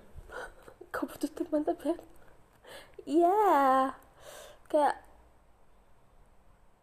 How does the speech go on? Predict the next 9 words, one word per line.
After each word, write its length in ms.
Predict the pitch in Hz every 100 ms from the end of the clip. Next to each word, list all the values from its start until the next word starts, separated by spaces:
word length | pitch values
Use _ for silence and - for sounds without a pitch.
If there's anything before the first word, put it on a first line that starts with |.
| _ -
nggak 240 | 269 302 294
ada 80 | 302 330
gitu. 160 | 294 - - - -
Ah, 400 | 214 214 208 196
apalagi 400 | 196 208 202 208
orangnya 400 | 262 247 254 269 277
susah 160 | 269 269
percaya 560 | 277 - 269 269 254
ya 160 | - 196